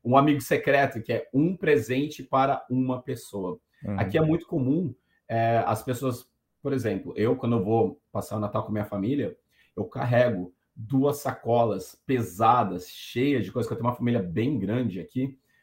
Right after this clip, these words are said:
Speaker 1: com um monte de presentes e lembranças. E aí eu entrego um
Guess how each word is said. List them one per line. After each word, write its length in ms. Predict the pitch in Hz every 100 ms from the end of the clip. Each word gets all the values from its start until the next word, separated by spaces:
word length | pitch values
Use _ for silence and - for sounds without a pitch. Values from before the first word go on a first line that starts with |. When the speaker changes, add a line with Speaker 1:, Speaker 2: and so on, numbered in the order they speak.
| _
Speaker 1:
com 120 | - 202
um 120 | 220
monte 720 | 131 117 131 226 208 - 107
de 120 | 104
presentes 760 | - 196 208 117 131 175 - _ _ _
e 60 | 143
lembranças. 800 | 160 196 143 147 151 - 90 - _ _ -
E 80 | 127
aí 60 |
eu 200 | 160 180 -
entrego 560 | 156 147 131 139 143 -
um 320 | 123 131 135